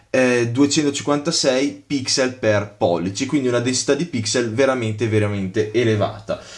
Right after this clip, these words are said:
Eh, continuando a parlare di, eh, numeri, vediamo anche il suo,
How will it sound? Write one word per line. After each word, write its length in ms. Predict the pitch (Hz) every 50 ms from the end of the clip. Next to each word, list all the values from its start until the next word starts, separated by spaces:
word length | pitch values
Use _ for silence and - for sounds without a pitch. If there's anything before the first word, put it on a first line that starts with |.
| - - - -
Eh, 280 | - 135 135 131 131 -
continuando 760 | - 185 175 170 170 180 170 175 170 165 151 143 131 143 151
a 240 | 147 131 - - -
parlare 680 | - 151 139 143 151 156 147 135 123 120 120 117 120
di, 280 | 123 143 147 135 - - - - - - - _
eh, 240 | - 135 135 135 135
numeri, 520 | 147 156 170 175 175 180 196 208 226 233 190
vediamo 500 | 135 139 127 127 143 135 131 131 131 135
anche 380 | 131 131 131 127 123 - 127
il 540 | 117 110 - 131 135 131 127 123 117 107 -
suo, 640 | - - - - 151 143 135 120 110 104 - - -